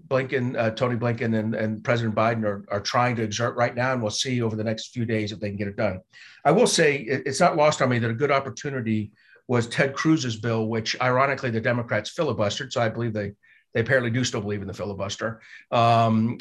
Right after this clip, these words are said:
uh, to defeat. Uh, it, it, it was, it, it, uh, had a fifty-five to forty-four vote, but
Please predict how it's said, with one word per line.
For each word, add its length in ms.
uh, 140
to 120
defeat. 480
Uh, 120
it, 200
it, 480
it 100
was, 360
it, 180
it, 260
uh, 160
had 120
a 40
fifty-five 440
to 120
forty-four 580
vote, 380
but 240